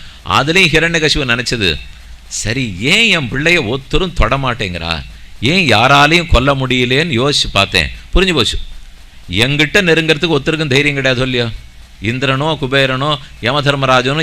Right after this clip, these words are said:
என்கிட்ட வரமாட்டான். என் பிள்ளைங்கிறதுனால இவனையும் தொடல போல் இருக்குன்னு அவனுக்கு இருக்கிற பெருமையும் தன் தலையிலே வச்சுனுட்டான். இவனால இல்ல இது, அவனுக்கு இருக்கிற பக்தினால அவன் காப்பாற்றப்பட்டான். ஆனா இவன் நினைக்கிறது, "என்னை யாரும் தொட முடியாது,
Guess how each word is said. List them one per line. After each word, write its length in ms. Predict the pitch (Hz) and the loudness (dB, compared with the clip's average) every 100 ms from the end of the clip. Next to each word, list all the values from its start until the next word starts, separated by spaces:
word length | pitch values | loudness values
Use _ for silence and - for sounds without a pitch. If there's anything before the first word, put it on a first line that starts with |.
| 123 | 0
என்கிட்ட 300 | 135 147 143 | 0 0 2
வரமாட்டான். 560 | 165 139 131 113 113 113 - - - | 2 2 0 0 -2 -2 -8 -20 -8
என் 320 | 117 156 170 170 | -2 0 2 2
பிள்ளைங்கிறதுனால 920 | 180 185 214 220 196 180 170 175 233 | 2 4 4 4 2 0 2 4 4
இவனையும் 440 | 185 165 185 185 | 4 4 4 4
தொடல 280 | 156 156 151 | 2 2 2
போல் 180 | 139 139 | 0 -2
இருக்குன்னு 480 | 135 160 165 208 196 - - - - | 0 0 2 0 -2 -10 -20 -20 -16
அவனுக்கு 480 | - 104 139 143 156 | -6 -4 -4 -4 -4
இருக்கிற 300 | 151 143 156 | -4 -2 -4
பெருமையும் 500 | 131 139 143 151 180 | -2 -2 -2 -2 -2
தன் 220 | 127 123 | -2 0
தலையிலே 380 | 135 139 143 139 | 0 2 2 0
வச்சுனுட்டான். 420 | 107 104 76 67 - - - - 90 107 | -2 -6 -8 -12 -14 -20 -20 -18 -12 -8
இவனால 420 | 139 175 180 240 | -4 0 0 0
இல்ல 220 | 131 135 | 0 0
இது, 160 | 92 85 | 0 -2
அவனுக்கு 360 | 107 143 139 | -2 -2 -2
இருக்கிற 200 | 170 - 123 | 0 0 0
பக்தினால 500 | 110 135 156 147 156 | -2 -4 -4 -2 -2
அவன் 180 | 151 | 0
காப்பாற்றப்பட்டான். 720 | 135 143 139 135 120 101 80 - - - | 0 0 0 -2 -4 -4 -4 -6 -16 -12
ஆனா 160 | 117 139 | 0 2
இவன் 320 | 131 147 190 | 4 2 2
நினைக்கிறது, 540 | 160 127 113 92 117 - - - | 2 2 2 2 0 -2 -14 -6
"என்னை 300 | 85 98 120 | -4 -2 -2
யாரும் 280 | 135 165 175 | 0 -2 -2
தொட 160 | 135 | -2
முடியாது, 440 | 135 131 127 127 | -2 -2 -4 -4